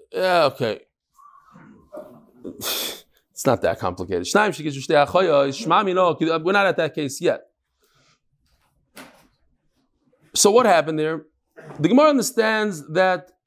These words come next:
the two sisters sent one shliach to receive kiddushin from one shliach who represents the two brothers. So there's a shliach that represents two sisters, a shliach that represents two brothers.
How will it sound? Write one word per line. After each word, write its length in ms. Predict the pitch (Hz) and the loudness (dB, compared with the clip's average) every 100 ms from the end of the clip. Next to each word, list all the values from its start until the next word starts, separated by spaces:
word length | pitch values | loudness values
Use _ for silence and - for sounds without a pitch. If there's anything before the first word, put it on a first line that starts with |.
| _ - _ | _ -20 _
the 180 | 143 160 | -4 -2
two 680 | - - 277 254 247 240 226 _ _ _ _ _ _ | -2 0 2 4 2 -4 -8 _ _ _ _ _ _
sisters 1000 | - - 233 226 - 165 147 151 143 - | -14 -6 0 0 0 0 0 0 -4 -10
sent 340 | - 185 185 131 | -4 -4 -4 -4
one 360 | 127 185 185 | 2 2 2
shliach 640 | - - 139 151 233 - _ _ _ _ | -6 -4 -2 0 -2 -10 _ _ _ _
to 100 | - | 2
receive 520 | 170 175 - 262 247 | 4 2 0 -4 -4
kiddushin 840 | - 233 151 294 302 - 214 214 - | -4 -6 -2 -2 -2 0 0 0 -10
from 340 | - 190 175 | 0 0 2
one 220 | 196 277 311 | 2 2 0
shliach 580 | - 202 196 190 - - | -2 2 2 2 -8 -12
who 140 | 160 196 | 0 2
represents 420 | 202 175 190 - | 2 -2 -2 -4
the 80 | 147 | -10
two 140 | 170 | -2
brothers. 440 | 135 120 92 - _ _ _ _ | 0 0 -4 -18 _ _ _ _
So 120 | 170 | -10
there's 220 | 170 175 | -8 -6
a 20 | 254 | -2
shliach 140 | 233 | 2
that 100 | 202 | 4
represents 460 | 185 165 160 170 165 | 2 0 -2 -4 -4
two 100 | 151 | -8
sisters, 480 | 269 247 254 220 - | -6 -6 -4 -6 -6
a 80 | |
shliach 260 | 147 202 190 | -2 2 2
that 80 | 175 | 0
represents 440 | 170 147 170 160 | -2 -2 -2 -2
two 120 | - 135 | -4 0
brothers. 500 | 117 104 196 - | 2 2 -2 -4